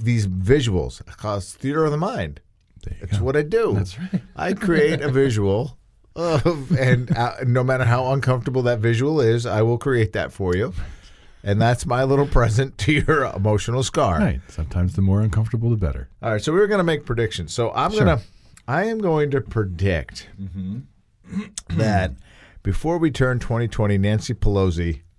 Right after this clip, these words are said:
Speaker 1: will be the, uh, president of the United States.
Speaker 2: Oh, oh, wow. That's brave.
Speaker 1: Hmm?
Speaker 2: That's brave. You know, I wouldn't rule that out.
Speaker 1: I'm not ruling it out.
Speaker 2: You know, um, and so I'll follow up with that and
Speaker 1: All right.
Speaker 2: say, so I'll sign on with that and say, let's hope that that's,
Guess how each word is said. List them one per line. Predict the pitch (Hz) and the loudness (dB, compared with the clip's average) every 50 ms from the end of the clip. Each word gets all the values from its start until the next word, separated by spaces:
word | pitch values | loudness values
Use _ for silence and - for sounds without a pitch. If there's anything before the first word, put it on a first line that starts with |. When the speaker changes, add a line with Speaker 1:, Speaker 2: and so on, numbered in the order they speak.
| _ - | _ -4
Speaker 1:
will | - 95 98 87 | 0 0 2 2
be | 82 98 95 95 | 4 4 4 4
the, | 92 85 92 90 90 90 87 | 4 2 2 2 4 4 2
uh, | 85 82 | 2 0
president | - 95 92 87 90 90 90 90 | 0 0 0 0 2 2 2 2
of | 87 | 2
the | 87 87 | 2 0
United | 87 87 87 82 80 - | 0 0 0 -2 -2 -4
States. | - - 67 62 - - - - - _ | -8 -10 -10 -10 -10 -12 -16 -20 -16 _
Speaker 2:
Oh, | 107 104 92 82 - _ _ - | -8 -6 -6 -8 -8 _ _ -6
oh, | 95 104 104 90 | -4 -2 -2 -2
wow. | 78 71 69 80 90 101 98 92 80 69 65 - - - - - | -2 -4 -6 -4 -2 -2 -2 -2 -2 -4 -8 -12 -16 -14 -6 -4
That's | 92 104 113 - | -2 -2 -2 -4
brave. | - _ _ - 85 82 78 76 76 71 - - - | -8 _ _ -6 -4 -4 -4 -4 -6 -8 -10 -8 -6
Speaker 1:
Hmm? | 92 101 110 151 - - - - _ _ _ _ - - | -4 -2 -2 -2 -4 -6 -10 -18 _ _ _ _ -8 -6
Speaker 2:
That's | 107 123 - - | -4 -4 -4 -4
brave. | - - 101 92 90 87 - - - _ _ _ _ _ - | -4 -2 0 0 0 0 -4 -8 -20 _ _ _ _ _ -2
You | 113 110 | 0 2
know, | 104 101 98 - | 2 2 0 0
I | 95 92 | -2 -2
wouldn't | 80 87 92 92 98 90 | 0 0 0 0 0 0
rule | 95 92 90 87 | 0 0 0 0
that | 85 87 92 | 0 0 -2
out. | 104 120 107 - - - | -4 -4 -8 -10 -12 -6
Speaker 1:
I'm | - 110 123 139 139 | -2 0 0 2 2
not | 143 175 202 220 | 2 2 2 2
ruling | 202 165 143 127 110 98 | 4 4 4 4 2 0
it | 90 | 0
out. | 80 69 62 - - - - - | -2 -4 -6 -10 -12 -18 -18 -12
Speaker 2:
You | 73 | -8
know, | 78 78 78 78 78 - _ - | -8 -6 -6 -6 -8 -10 _ -8
um, | - 87 85 82 82 82 85 - - - - - - - _ _ _ _ _ - | -6 -4 -2 -2 -2 -4 -6 -8 -12 -20 -20 -20 -20 -20 _ _ _ _ _ -6
and | 120 113 - | -6 -6 -2
so | - 117 113 | 0 0 2
I'll | 110 113 | 2 2
follow | 113 - 113 104 101 107 | 2 0 0 2 2 2
up | 135 156 - | 0 0 -2
with | - - | -6 -6
that | - 76 73 - - | -6 -6 -8 -8 -8
and | - 90 90 | -4 0 2
Speaker 1:
All | 101 | 2
right. | 98 92 95 95 95 95 95 - - - - 117 | 4 4 4 4 2 2 0 -4 -10 -18 -12 -12
Speaker 2:
say, | 127 127 - _ | -12 -12 -12 _
so | - - 156 135 | -4 -2 0 2
I'll | 139 156 185 185 | 2 2 2 2
sign | - - 196 185 180 175 | 2 2 4 4 6 6
on | 170 170 143 107 | 4 4 4 2
with | 92 - | 2 0
that | 85 78 71 - | -2 -2 -2 -2
and | 92 95 90 | -2 -2 0
say, | - 110 101 95 | 2 2 2 4
let's | 90 98 104 92 - | 4 2 0 0 2
hope | 120 113 - - | 2 2 2 0
that | 92 - | -2 -2
that's, | 87 82 - - | -2 -4 -4 -8